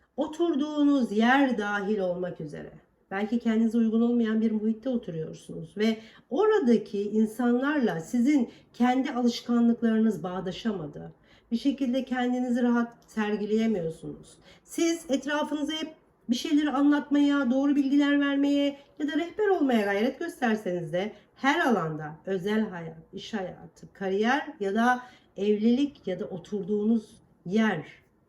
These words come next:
belki apartman, işte daire ya da oturduğunuz semt size uygun değil.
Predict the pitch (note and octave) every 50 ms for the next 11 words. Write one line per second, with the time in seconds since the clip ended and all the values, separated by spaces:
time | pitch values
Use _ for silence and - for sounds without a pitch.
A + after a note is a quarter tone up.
0 | _ - F3 E3 D#3+ D#3+ - F3+ F3+ - - F3+ F3+ - - F#3 F3 F3 F3+ -
1 | - _ _ _ _ _ _ _ _ - - D#3+ D3 C#3+ E3+ E3+ E3 E3 E3 F3
2 | F3 F3+ F3+ F3+ - - - _ _ _ _ - E3+ F3+ G#3 G3 F3+ - A3 G#3+
3 | G3 G#3+ G#3+ A3 A3 G#3 - - - - A3+ A#3+ A3+ F#3 E3 - - - - _
4 | _ - - - B3 C#4 F4+ F#4 F4+ F4 F4 F4+ F4 D4+ A#3 A3+ C4+ D4 E4 E4+
5 | D4+ A3+ -